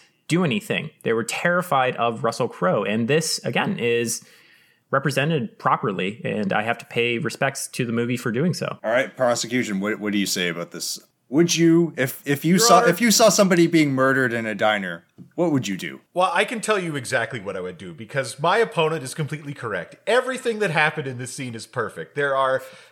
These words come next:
Speaker 3: basically three to four different responses that you can have in any kind of situation when Fat Russell Crowe is beating the living shit out of a guy who's just kind of sitting there not doing anything. Number one, you leave, and that is normal.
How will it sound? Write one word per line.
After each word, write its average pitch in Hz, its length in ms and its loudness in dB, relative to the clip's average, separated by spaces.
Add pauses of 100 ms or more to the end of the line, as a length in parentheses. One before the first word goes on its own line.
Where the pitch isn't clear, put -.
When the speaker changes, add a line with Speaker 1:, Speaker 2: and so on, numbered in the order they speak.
(260)
Speaker 3:
basically 190 920 -2
three 247 520 -10
to 202 140 -6
four 165 360 0
different 143 380 -6
responses 101 560 -8
that 98 120 -18
you 98 120 -16
can 92 120 -14
have 90 380 -12
in 90 80 -14
any 95 160 -12
kind 95 240 -10
of 92 80 -14
situation 87 640 -14
when 85 140 -14
Fat 104 280 -8
Russell 104 240 -10
Crowe 90 360 -8
is 87 320 -16
beating 131 640 -10
the 117 140 -4
living 110 340 -6
shit 131 400 -2
out 113 140 -6
of 98 80 -8
a 110 60 -6
guy 107 300 -4
who's 107 200 -14
just 135 200 -8
kind 147 220 -2
of - 60 -8
sitting 147 280 -4
there 139 180 2
not 135 220 -2
doing 151 220 -6
anything. 180 320 -8 (880)
Number 220 260 2
one, 156 360 -2
you 160 100 -4
leave, 185 400 -6 (200)
and 120 200 -6
that 147 320 0 (400)
is 98 280 -10
normal. 69 380 -16